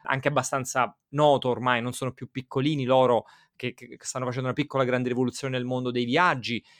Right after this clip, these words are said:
e loro sono, eh, hanno impostato l'intero progetto intorno alla sperimentazione, quindi è una delle loro attività principali, non è un'attività di, eh, di contorno. Ehm, altre storie bellissime ti direi c'è ad esempio,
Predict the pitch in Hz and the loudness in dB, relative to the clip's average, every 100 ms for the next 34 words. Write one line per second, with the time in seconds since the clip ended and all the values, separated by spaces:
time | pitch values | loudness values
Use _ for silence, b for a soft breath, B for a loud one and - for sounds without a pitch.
0 | b 127 139 160 139 - 208 170 127 - | b 0 4 4 2 4 4 6 2 -4
1 | B B 123 120 120 127 135 127 123 _ | B B -4 -2 2 2 2 0 -2 _
2 | 156 151 - 156 - 151 143 143 139 139 | -4 -4 0 -2 0 -2 0 -2 -2 -2
3 | 165 165 139 139 127 185 - _ 127 120 | 0 0 0 -2 2 2 0 _ -4 -2
4 | 117 131 123 120 - 117 117 107 120 - | -2 -4 -4 -4 -8 -12 -14 -12 -14 -6
5 | 156 120 131 143 135 - 131 143 135 123 | -4 -4 -4 -2 -2 0 -2 0 0 2
6 | 135 139 - 127 127 - 127 - - 147 | 2 2 -2 -4 -6 -6 -8 -8 2 2
7 | 123 120 135 123 120 120 120 117 113 117 | 4 0 -2 -4 -6 -10 0 0 2 -2
8 | 113 b b b - 120 120 123 127 123 | -6 b b b -6 -6 -4 -4 -4 2
9 | 143 117 - 123 139 b b b 120 123 | 4 4 2 -4 -4 b b b -2 0
10 | 123 127 127 123 151 - 147 156 151 143 | 0 -4 -4 2 2 2 -2 0 2 2
11 | 156 180 - 156 139 131 135 135 135 127 | 2 -2 -2 -2 -4 2 6 6 6 0
12 | - 131 131 127 151 147 - 139 131 | 0 2 2 0 -4 -6 0 4 6